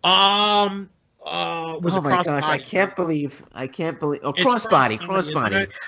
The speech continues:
Speaker 2: Crossbody.
Speaker 1: Yeah.
Speaker 2: My gosh, how could I forget that? Crossbody, yeah.
Speaker 1: Yeah. Um, I haven't had the opportunity to wrestle there, but, um, I would love to. That's another, that's another big promotion that I'd like to work for.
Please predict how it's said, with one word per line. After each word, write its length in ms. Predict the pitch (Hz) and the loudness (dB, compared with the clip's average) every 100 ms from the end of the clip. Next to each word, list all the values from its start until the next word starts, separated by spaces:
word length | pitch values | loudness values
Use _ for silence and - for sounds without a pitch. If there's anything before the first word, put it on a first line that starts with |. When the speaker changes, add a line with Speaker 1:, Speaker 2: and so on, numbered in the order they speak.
| - | -2
Speaker 2:
Crossbody. 640 | 226 208 180 127 107 92 - - | 4 4 2 -2 -4 -6 -10 -4
Speaker 1:
Yeah. 160 | 180 165 | 2 2
Speaker 2:
My 100 | 156 | 2
gosh, 320 | 135 110 - | 0 -2 -2
how 100 | 156 | -4
could 160 | 160 | -2
I 60 | 160 | -4
forget 260 | 156 123 107 | -2 -4 -4
that? 140 | 98 | -2
Crossbody, 400 | 151 139 98 104 | 0 0 -2 -4
yeah. 220 | 101 98 - | -2 -4 -2
Speaker 1:
Yeah. 120 | 185 175 _ _ _ _ _ _ - | 0 -2 _ _ _ _ _ _ -4
Um, 220 | 175 185 | 0 0
I 100 | 175 | 0
haven't 240 | 180 190 185 | 0 0 0
had 140 | 185 | -2
the 80 | 175 | -2
opportunity 440 | 170 151 - 170 | -6 -6 -6 -2
to 100 | 160 147 | -2 -2
wrestle 320 | 151 151 170 | -4 -6 -4
there, 340 | 170 170 170 _ _ _ _ - | -2 -2 -4 _ _ _ _ -6
but, 160 | 143 | -4
um, 360 | 135 131 131 127 - | -2 -2 -4 -12 -8
I 100 | 139 | -6
would 120 | 135 | -4
love 180 | 135 143 | -4 -4
to. 280 | - 175 175 _ _ _ _ _ _ _ - | -4 -6 -8 _ _ _ _ _ _ _ -10
That's 180 | 139 160 | -8 -2
another, 240 | 156 156 | 0 0
that's 160 | 147 160 | -2 -2
another 200 | 151 147 | -2 0
big 260 | 147 143 | 0 -2
promotion 680 | - 151 143 147 156 147 147 _ _ _ | -4 -2 0 0 -2 -4 -4 _ _ _
that 100 | 127 | -4
I'd 40 | 135 | -2
like 140 | 139 | 0
to 80 | 143 | -2
work 260 | 135 139 - | -2 -2 -2
for. 380 | 147 147 151 | -2 -2 -4